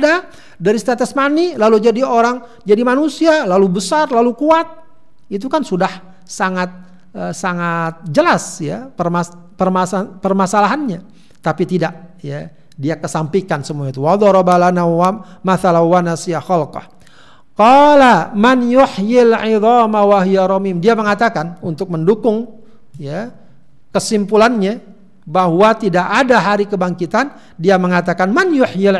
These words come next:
'idhama wa hiya ramim." Siapakah yang akan dapat menghidupkan tulang-tulang ini yang sudah, yang sudah,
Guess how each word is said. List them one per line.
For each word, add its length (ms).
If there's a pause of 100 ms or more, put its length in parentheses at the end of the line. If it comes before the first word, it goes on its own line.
'idhama 480
wa 160
hiya 160
ramim." 400 (320)
Siapakah 720
yang 320 (320)
akan 480
dapat 400
menghidupkan 960
tulang-tulang 720
ini 240
yang 160
sudah, 540 (880)
yang 240
sudah, 400